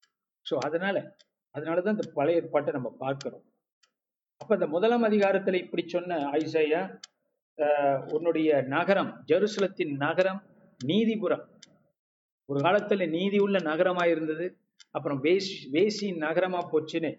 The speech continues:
கர்த்தர் சொல்றதான் சொல்றான். அப்ப எவ்வளவு உன்னதத்திலிருந்து இறங்கிட்டீங்க, ஆனா மறுபடியும் ஆண்டவர் உங்களுக்கு ஒரு உன்னதத்தை கொடுக்க போறார்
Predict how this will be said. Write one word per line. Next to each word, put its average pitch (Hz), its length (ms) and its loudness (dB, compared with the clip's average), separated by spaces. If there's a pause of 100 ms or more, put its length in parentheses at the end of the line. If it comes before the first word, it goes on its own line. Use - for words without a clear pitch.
(720)
கர்த்தர் 160 360 -2
சொல்றதான் 151 480 0
சொல்றான். 143 320 0 (1200)
அப்ப 143 160 -2
எவ்வளவு 170 500 2
உன்னதத்திலிருந்து 196 720 2
இறங்கிட்டீங்க, 151 460 -2 (920)
ஆனா 202 200 2
மறுபடியும் 226 580 2
ஆண்டவர் 208 380 4
உங்களுக்கு 165 260 0
ஒரு 151 160 4
உன்னதத்தை 175 460 0
கொடுக்க 165 280 2
போறார் 131 380 -2